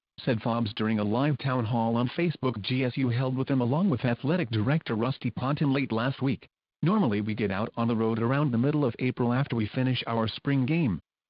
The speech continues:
Normally the spring semester for us is an opportunity for us to get out there and watch guys work, watch guys practice, see how they respond to coaching while standing on the sideline. That's gone. We don't have the ability to do that now. In the past,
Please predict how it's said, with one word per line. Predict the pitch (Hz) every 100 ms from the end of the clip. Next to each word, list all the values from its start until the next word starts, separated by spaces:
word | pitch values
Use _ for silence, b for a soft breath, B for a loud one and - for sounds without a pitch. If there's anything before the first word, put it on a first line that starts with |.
| -
Normally | 160 214 120 101
the | 110
spring | - 175 151
semester | - 139 160 - 120
for | 131
us | 131 -
is | 120
an | 123
opportunity | 127 120 110 - 165 127
for | 123 117
us | 110 -
to | 135
get | 113
out | 95 107 123
there | 135
and | 131 107
watch | 127 160
guys | - 131 143 123
work, | 113 127 - - _
watch | 104 107 156 -
guys | 131 131 147
practice, | - 127 123 95 - - _ _
see | 156
how | 143 131
they | 123
respond | 123 - 139 110 110
to |
coaching | 117 165 165 139
while | 110 123 135
standing | - 165 165 170
on | 135
the | 131 120
sideline. | 156 170 107 85 - _ _ -
That's | 127 127
gone. | - 127 113 71 -
We | 131
don't | 165 165
have | 117 127 123
the |
ability | 135 175 156 113
to | 113 127
do | 151
that | 123 95
now. | 104 98 73 _ _ _ _
In | 135
the | 127
past, | 131 123 80 -